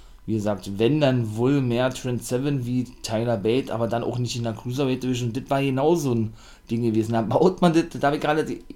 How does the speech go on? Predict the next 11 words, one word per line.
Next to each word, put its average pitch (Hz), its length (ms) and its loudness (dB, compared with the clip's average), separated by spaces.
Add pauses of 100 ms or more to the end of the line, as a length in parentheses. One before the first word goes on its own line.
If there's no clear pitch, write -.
(220)
gesagt, 143 360 0
und 123 200 -2
das 131 160 -2
sind 185 200 2
eben 180 180 -2
auch 151 160 0
Sachen, 147 320 0
die 151 80 -2
man 151 160 -2
kritisieren 139 580 -2
muss, 185 380 2